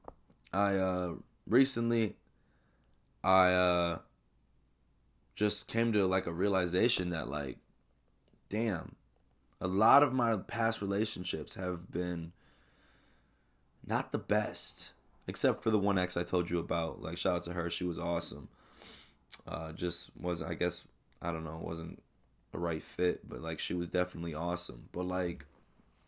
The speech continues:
I've been cheated on a few times, and I always ask myself, like, "Fuck, what am I doing wrong?" Or when I'm talking to somebody, I either get cut off, and I, and I never understand it because I just,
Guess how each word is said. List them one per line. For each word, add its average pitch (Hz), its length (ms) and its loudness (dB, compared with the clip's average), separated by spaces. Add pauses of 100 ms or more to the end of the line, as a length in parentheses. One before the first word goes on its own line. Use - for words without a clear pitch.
(600)
I've 95 100 -4
been 92 120 0
cheated 117 360 0
on 113 120 2
a 113 60 -2
few 113 160 -4
times, 110 400 -2
and 101 80 -2
I 117 40 -2
always 113 180 -2
ask 110 260 0
myself, 90 500 0 (680)
like, - 140 -8
"Fuck, - 400 -2
what 104 80 2
am 120 80 2
I 113 80 2
doing 107 260 2
wrong?" 95 460 0 (220)
Or 95 120 0
when 98 80 2
I'm 92 80 0
talking 101 340 0
to 95 60 -2
somebody, 101 420 0
I 90 120 4
either 90 320 -2
get 87 240 -4
cut 95 200 0
off, 101 380 6 (560)
and 104 120 0
I, 107 200 0
and 107 100 0
I 104 140 4
never 120 260 2
understand 110 640 0
it 87 140 -4
because 92 340 -2
I 90 120 0
just, 87 500 -2